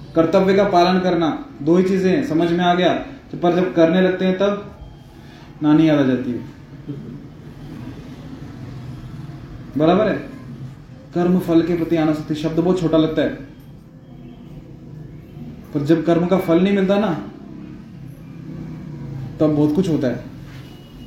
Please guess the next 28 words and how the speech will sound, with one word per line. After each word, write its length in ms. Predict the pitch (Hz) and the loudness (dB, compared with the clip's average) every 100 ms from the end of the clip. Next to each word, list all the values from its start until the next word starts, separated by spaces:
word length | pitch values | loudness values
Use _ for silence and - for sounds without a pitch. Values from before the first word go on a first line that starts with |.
| - - - - - - - - - - | -18 -18 -16 -16 -12 -6 -6 -6 -4 0
उदाहरण 360 | 151 151 165 | 4 4 4
दूँ, 180 | 196 214 - - - - - - - - - - - - - - - | 2 -4 -6 -16 -20 -20 -20 -20 -20 -20 -20 -18 -18 -18 -18 -18 -4
उदाहरण 300 | 139 147 165 | 0 4 4
दूँ, 200 | 175 190 - - - - - - - - - - - | 4 4 0 -8 -16 -20 -20 -20 -20 -20 -20 -18 -2
हमने 180 | 143 170 | 2 4
कर्म 280 | 170 165 180 | 4 4 4
किया, 220 | 190 180 147 - - 143 | 4 4 4 2 -6 -6
एग्जाम 340 | 139 165 165 | 0 4 4
में 120 | 170 | 4
पेपर 360 | - 160 156 165 | 2 0 2 4
दे 100 | 165 | 4
के 140 | 156 | 6
आ 120 | 160 160 | 6 6
गए, 200 | 165 127 123 - - - - - - - | 4 2 -2 -8 -16 -20 -20 -20 -20 -6
और 60 | 143 | 2
जब 140 | 165 | 4
रिजल्ट 340 | 147 175 185 | 6 6 6
आता 160 | 180 180 | 6 4
है 60 | 175 | 0
उसका 160 | - | 0
फल, 280 | - 185 180 160 - - - - - - - - - - - - - - - - - | 0 4 4 4 0 -8 -16 -20 -20 -20 -20 -20 -20 -20 -20 -20 -20 -18 -18 -14 -12
तो 80 | - | -4
किस 140 | 180 | -2
किस 120 | 196 | -2
को 120 | - 190 | 0 2
अनासक्ति 420 | 175 170 - 180 | 2 -2 2 4
होती 220 | 151 147 | 4 4
है? 200 | 127 | 0